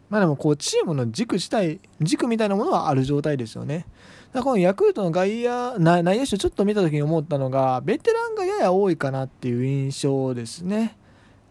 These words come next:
西浦、川端、内川、荒木、この四人がいるんで、うん。まあここら辺は、まあ今年一年かけてサバイバルっていうのは正直ま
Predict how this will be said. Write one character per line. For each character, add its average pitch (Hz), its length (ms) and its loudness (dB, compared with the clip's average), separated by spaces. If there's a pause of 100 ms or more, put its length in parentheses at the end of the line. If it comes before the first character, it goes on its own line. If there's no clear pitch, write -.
(140)
西 180 380 -2
浦、 160 260 0
川 139 420 0
端、 147 500 -2
内 139 320 -6
川、 143 360 0
荒 170 160 -2
木、 135 180 -12
こ 226 200 -8
の 233 120 -6
四 220 160 -4
人 165 260 -4 (640)
が 131 200 -2
い 135 120 0
る 147 200 -2
ん 110 240 -6
で、 117 440 -2 (180)
う 135 40 -12
ん。 117 460 -6 (840)
ま 156 100 0
あ 151 60 -2
こ 175 120 -10
こ 185 80 2
ら 185 120 4
辺 208 180 2
は、 269 380 0
ま 175 120 2
あ 151 40 2
今 165 180 -4
年 175 240 0
一 170 180 -4
年 139 160 0
か 131 100 -4
け 139 140 -2
て 131 100 -2
サ 127 160 -2
バ 156 140 4
イ 143 40 0
バ 123 120 -2
ル 117 180 -4
っ - 20 -16 (720)
て 156 80 2
い 160 40 6
う - 20 4
の 156 80 2
は 135 40 0
正 139 200 2
直 139 260 0
ま 139 240 0